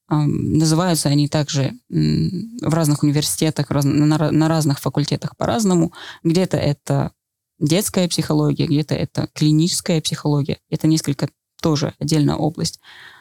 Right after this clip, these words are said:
Ам, где-то это практическая психология, где-то консультативная психология.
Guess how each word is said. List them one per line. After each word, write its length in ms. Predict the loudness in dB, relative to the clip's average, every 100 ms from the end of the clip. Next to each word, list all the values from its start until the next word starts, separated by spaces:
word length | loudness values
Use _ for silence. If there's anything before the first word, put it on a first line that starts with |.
| -20 _ _ -2
Ам, 680 | 0 2 2 0 -2 -4 -2
где-то 540 | 0 2 0 0 0
это 360 | 0 0 -2 -2
практическая 1040 | -2 -4 -4 -4 -4 -2 0 2 0 -2
психология, 580 | -4 -2 -2 0 2 2
где-то 240 | 2 0
консультативная 680 | -2 -2 -2 -2 0 2 0
психология. 560 | -2 -2 0 0 -2